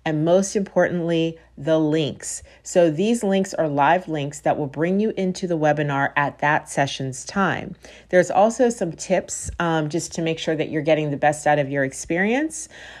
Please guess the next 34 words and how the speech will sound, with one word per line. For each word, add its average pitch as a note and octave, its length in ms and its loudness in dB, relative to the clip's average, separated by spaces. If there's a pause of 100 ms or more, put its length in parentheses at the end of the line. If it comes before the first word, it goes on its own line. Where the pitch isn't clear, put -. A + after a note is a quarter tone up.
(140)
Um, F3 300 2
and F#3 180 4
then G3+ 160 4
there's A#3+ 200 4
the C4+ 100 2
one D4 220 4
pager. D3 460 -2
So G#3 280 4
the F#3+ 100 2
one B3+ 300 2
pager A3 500 2
is E3 240 0
more E3+ 380 0
of D#3 140 2
a D3 80 -4
cheat - 260 -4
sheet G#3+ 260 -4
for G#3 220 0
you. A3 320 4 (360)
This F#3 300 0
is E3 540 4
a D#3 220 6
watered D#3+ 400 4
down F#3+ 260 0
version D#3+ 500 -2
of C#3+ 120 -2
the F#3 80 -4
conference E3 480 -4
program D3 580 0
that D3+ 220 2
will D3+ 100 0
include D3+ 540 -2
the D3 80 -4
session, D#3 760 -2